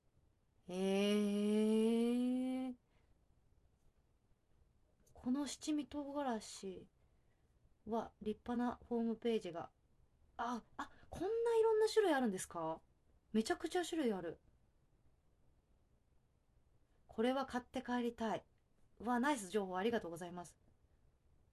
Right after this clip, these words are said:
うん、うん。軽井沢駅、軽井沢駅に売ってますね。あ、楽しみ。あ、そうね、深大寺のそば、そう、そう、北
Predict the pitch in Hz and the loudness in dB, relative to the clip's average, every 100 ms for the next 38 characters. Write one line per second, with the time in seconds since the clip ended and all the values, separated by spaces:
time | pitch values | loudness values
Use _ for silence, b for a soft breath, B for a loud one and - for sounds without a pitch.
0 | _ _ _ - - 196 - - 170 156 | _ _ _ -20 -14 -12 -12 -18 -20 -20
1 | _ _ _ _ _ _ _ _ _ _ | _ _ _ _ _ _ _ _ _ _
2 | _ _ - 226 269 302 277 262 262 262 | _ _ -6 -2 2 2 2 2 6 6
3 | - 214 - 226 240 - _ - 233 294 | 4 0 -2 -2 -2 -4 _ -6 0 2
4 | 320 302 320 285 - 160 151 - 196 196 | 2 2 2 0 -2 -6 -8 -4 -4 -4
5 | - - _ b b b b - - 190 | -8 -14 _ b b b b -20 -14 -6
6 | 208 214 208 - _ _ _ _ _ _ | -6 -2 -2 -4 _ _ _ _ _ _
7 | _ _ _ _ _ _ _ _ _ _ | _ _ _ _ _ _ _ _ _ _
8 | b b b b _ _ _ _ _ _ | b b b b _ _ _ _ _ _
9 | _ _ _ _ _ _ _ _ _ _ | _ _ _ _ _ _ _ _ _ _
10 | _ - - - _ _ _ _ _ _ | _ -20 -20 -20 _ _ _ _ _ _
11 | _ _ - 185 - 302 202 196 269 285 | _ _ -10 -6 0 2 2 2 0 2
12 | 240 202 220 202 202 214 196 170 | 2 0 0 -2 2 2 0 0